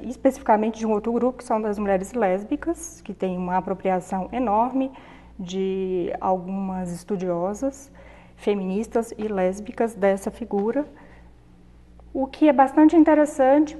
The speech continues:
porque, hum, há uma tentativa contrária, né? No século dezenove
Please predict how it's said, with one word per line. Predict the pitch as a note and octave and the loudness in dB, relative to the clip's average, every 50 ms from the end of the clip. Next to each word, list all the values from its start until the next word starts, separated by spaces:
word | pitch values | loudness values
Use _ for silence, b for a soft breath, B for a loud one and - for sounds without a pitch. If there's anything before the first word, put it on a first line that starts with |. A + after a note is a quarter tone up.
| - - | -10 -8
porque, | C4+ B3 - - - - - - - - - - - - C4+ B3+ B3 B3 A#3+ A#3+ A#3 A#3 A3+ A3+ G#3+ G#3 | -8 -8 -8 -10 -14 -16 -16 -16 -18 -18 -20 -18 -6 -2 2 2 4 2 2 2 0 -2 -2 -2 -4 -4
hum, | G#3 G3+ G3 F#3+ F#3 F#3 F#3 - - - - - - - - - - - - - | -6 -6 -8 -8 -8 -10 -12 -14 -18 -20 -20 -20 -20 -20 -20 -20 -20 -16 -4 0
há | - G#3 | 2 4
uma | A3+ B3 B3+ B3 | 4 6 4 4
tentativa | B3 C4+ B3+ - A#3+ A#3 - - - A#3+ | 4 4 4 4 2 2 0 -2 -2 0
contrária, | A#3+ B3 A#3+ A#3+ A#3 B3+ B3 B3 A#3+ A3 G3+ G#3 | 2 2 2 2 4 6 8 8 8 8 6 2
né? | G3+ G#3 | 0 0
No | G#3+ A3 A3 | 0 -2 0
século | - A#3 A3 A3+ A3+ G#3+ | 0 -2 0 0 -2 -2
dezenove | F#3+ F3+ F3+ G#3 G3+ G3 G#3+ A#3+ B3+ B3+ A#3+ G#3 G3 G3+ | -4 -2 0 0 2 6 8 8 8 8 6 4 0 -4